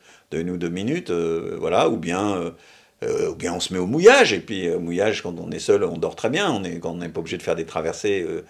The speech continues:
et, euh, voilà, et, euh, non, c'est pas, les, les bateaux d'aujourd'hui sont des bateaux qui sont quand même, ah, qui n'ont rien à voir avec ceux sur lesquels, euh, nous, on a appris, qui étaient des vieux gréements, euh, sans aucun confort, sans aucun équipement, euh.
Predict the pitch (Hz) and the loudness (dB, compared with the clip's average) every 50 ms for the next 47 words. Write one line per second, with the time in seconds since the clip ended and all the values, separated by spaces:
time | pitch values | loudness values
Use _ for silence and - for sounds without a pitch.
0 | - - - - - _ - 87 78 80 82 80 80 85 - - - - - - | -18 -20 -20 -20 -20 _ -10 -6 -4 -2 -2 -2 -2 -4 -6 -6 -8 -8 -10 -10
1 | - - - 90 92 113 151 196 214 180 135 98 95 95 92 95 98 - - - | -8 -8 -6 -4 0 2 2 2 2 2 0 -2 -2 -4 -6 -8 -8 -10 -12 -12
2 | - - - - - - - - - - - - - - 139 - - 117 143 185 | -14 -14 -16 -16 -16 -16 -16 -16 -16 -16 -16 -16 -16 -14 -14 -12 -10 -6 -2 -2
3 | 214 196 - - - - 120 113 107 104 - - - - - - _ _ _ - | -2 0 -2 -2 4 6 8 8 8 8 4 0 -14 -20 -20 -20 _ _ _ -14
4 | - 76 82 - 110 104 104 95 107 107 107 135 135 123 110 98 85 92 90 92 | -12 -10 -8 -6 -2 0 4 8 8 6 8 6 4 4 4 4 2 2 0 0
5 | 123 139 120 - 92 85 82 85 82 85 82 104 104 104 - - - 82 78 87 | 0 0 -2 -2 -4 -4 -4 -2 -2 -2 0 -2 -4 -4 -6 -12 -12 -8 -4 -4
6 | 82 80 85 82 76 71 67 62 53 - - 85 82 - - 76 76 85 95 101 | -4 -2 -4 -6 -8 -10 -14 -16 -14 -12 -12 -12 -12 -10 -10 -8 -8 -6 -4 -2
7 | 92 87 101 104 98 82 - - - 107 - - - 80 80 78 - 95 90 87 | 0 2 2 2 2 0 -2 -4 -8 -10 -6 -2 -2 -2 -2 0 0 0 0 0
8 | 82 82 82 87 85 82 82 82 80 80 82 82 82 78 82 87 - - - - | 0 -4 -4 -6 -8 -8 -10 -10 -10 -12 -12 -10 -8 -6 -4 -4 -4 -4 -4 -4
9 | - - - - - 82 76 80 78 78 87 87 82 82 80 80 82 95 110 113 | -4 -4 -6 -8 -10 -8 -8 -8 -8 -6 -6 -4 -4 -4 -4 -4 -4 -4 -4 -4
10 | 110 101 80 78 - - - - - - - - - - 69 85 80 - 98 92 | -4 -4 -6 -8 -10 -14 -20 -20 -20 -20 -20 -18 -14 -10 -8 -8 -6 -4 -6 -6
11 | 85 - 85 85 - - 123 123 127 113 - - 87 85 78 80 - 87 76 78 | -4 -4 -4 -6 -6 -4 0 2 2 2 0 -2 -8 -10 -10 -8 -8 -6 -6 -6
12 | 78 - - - - 160 180 - 185 143 104 87 82 78 | -8 -10 -14 -14 -8 -4 -2 0 0 0 -2 -2 -4 -6